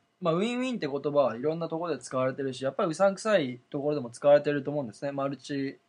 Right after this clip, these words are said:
まあ、エムエルエムとか、えー、ネズミ講みたいなところでもですね、えー、まさにこれってウィンウィンですよね、みたいな。お客さんも私たちもみんな儲かるんですよ、みたいなことをですね、言われてると思うんですけど、でも、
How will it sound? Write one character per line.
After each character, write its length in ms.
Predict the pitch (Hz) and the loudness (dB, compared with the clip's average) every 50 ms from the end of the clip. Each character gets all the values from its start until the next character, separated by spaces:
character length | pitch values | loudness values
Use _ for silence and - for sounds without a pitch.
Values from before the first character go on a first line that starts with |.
| _ - | _ -6
ま 120 | 147 131 | -4 -4
あ、 40 | 135 | -2
エ 80 | 139 139 | -2 -2
ム 120 | 139 139 | -2 -2
エ 120 | 139 139 | -2 0
ル 80 | 139 139 | 0 0
エ 80 | 143 139 | 0 -2
ム 260 | 127 113 107 98 - _ _ _ | -4 -6 -8 -12 -14 _ _ _
と 80 | 120 110 | -10 -6
か、 240 | 113 104 101 - _ _ _ _ _ _ | -4 -4 -4 -6 _ _ _ _ _ _
え 60 | 117 113 | -12 -10
ー、 20 | |
ネ 120 | 120 131 | -8 -6
ズ 120 | 127 131 139 | -6 -4 -4
ミ 100 | 143 143 | -6 -2
講 160 | 139 143 143 | 0 0 0
み 100 | 147 151 | 0 0
た 80 | 151 139 | -2 -2
い 20 | |
な 80 | 117 110 | -2 -2
と 80 | 123 131 | -2 -4
こ 60 | 147 | -2
ろ 40 | 143 | -2
で 60 | 127 | -2
も 100 | 110 101 | -6 -10
で 80 | 101 | -14
す 120 | - - 127 | -14 -12 -8
ね、 160 | 131 123 117 - _ _ _ _ _ _ | -8 -8 -8 -10 _ _ _ _ _ _
え 40 | 131 | -10
ー、 80 | 127 127 | -6 -2
ま 100 | 143 147 | -2 -2
さ 140 | 147 139 120 | -2 -4 -6
に 60 | 117 | -6
こ 120 | 113 131 131 | -6 -4 -4
れ 60 | 139 | -4
っ 40 | 131 | -2
て 120 | - 143 | -2 0
ウ 60 | 143 | 0
ィ 160 | 147 165 165 165 | 0 0 0 0
ン 40 | |
ウ 40 | 170 | 0
ィ 100 | 180 175 | 0 0
ン 60 | 147 | -2
で 80 | 120 117 | -2 -6
す 100 | - - | -8 -10
よ 100 | 117 117 | -8 -6
ね、 120 | 131 139 | -4 -4
み 80 | 131 123 | -4 -4
た 60 | 113 | -6
い 20 | 101 | -8
な。 80 | 101 113 | -8 -8
お 60 | 123 | -6
客 180 | - 139 - | -6 -6 -6
さ 160 | - - 165 156 | -2 -2 -2 0
ん 80 | 139 | 0
も 120 | 123 120 117 | -2 -2 -2
私 280 | 120 - 151 143 - | -2 -2 -2 -2 -2
た 100 | 156 143 | -4 -4
ち 120 | 139 131 123 | -4 -6 -8
も 120 | 113 107 | -8 -8
み 140 | 113 139 160 | -6 -6 -4
ん 60 | 175 | -4
な 80 | 185 170 | -4 -2
儲 180 | 170 170 165 | -2 -2 -2
か 140 | 170 170 175 | 0 0 0
る 80 | 160 135 | 0 0
ん 40 | |
で 80 | 117 107 | -4 -8
す 120 | - - 110 | -10 -10 -12
よ、 60 | 101 | -10
み 100 | 104 104 | -12 -10
た 180 | 104 107 101 101 | -10 -10 -10 -8
い 60 | 104 | -8
な 240 | 113 113 110 104 - _ - - _ _ | -8 -8 -8 -10 -12 _ -20 -20 _ _
こ 160 | - 151 147 | -6 -6 -2
と 120 | - 156 | -2 -2
を 40 | 123 | -4
で 80 | 101 92 | -4 -6
す 120 | - - | -12 -12
ね、 180 | 120 117 110 113 | -10 -8 -8 -4
言 120 | 131 151 | -2 -2
わ 100 | 160 160 | 0 0
れ 80 | 165 160 | 0 0
て 100 | 165 156 | 0 -2
る 100 | 151 147 | -2 -2
と 80 | 151 | -4
思 140 | 151 156 156 | -4 -4 -6
う 20 | 120 | -8
ん 40 | |
で 60 | 107 - | -10 -12
す 100 | - - | -10 -8
け 80 | 143 | -8
ど、 80 | 151 156 | -6 -4
で 100 | 214 254 | -4 -4
も、 380 | 220 214 208 190 147 113 - | 0 2 4 4 2 2 -2